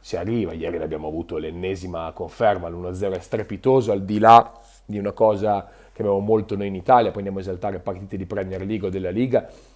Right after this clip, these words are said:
fantastiche, dove si vedono dei grossi errori in difesa, è giusto dirselo. Ieri Laud-, Tomori, soprattutto nel secondo gol, ha commesso una leggerezza, quell'avanzamento per un fuorigio-, per lasciare in fuorigioco il dieci dell'Inter, eh, che è un errore evidente, l'uno a zero gli lascia spazio, però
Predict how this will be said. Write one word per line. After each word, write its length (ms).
fantastiche, 640
dove 140
si 100
vedono 280
dei 140
grossi 380
errori 180
in 60
difesa, 400
è 60
giusto 300
dirselo. 440
Ieri 220
Laud-, 400
Tomori, 460
soprattutto 500
nel 120
secondo 420
gol, 280
ha 680
commesso 480
una 100
leggerezza, 760
quell'avanzamento 920
per 140
un 60
fuorigio-, 540
per 140
lasciare 260
in 60
fuorigioco 400
il 220
dieci 260
dell'Inter, 680
eh, 840
che 200
è 40
un 160
errore 380
evidente, 600
l'uno 220
a 60
zero 240
gli 80
lascia 240
spazio, 420
però 260